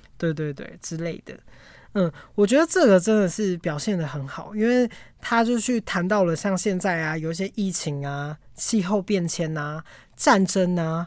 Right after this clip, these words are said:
或者是甚至是谁出轨，我们这些论-，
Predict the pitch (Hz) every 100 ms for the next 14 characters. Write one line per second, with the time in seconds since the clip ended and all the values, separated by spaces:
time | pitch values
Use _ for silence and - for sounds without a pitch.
0 | - - - 285 214 - 240 202 175 -
1 | - - 254 208 214 240 208 180 165 -
2 | 202 180 180 - - - - 208 220 220
3 | 359 302 285 269 294 277 254 202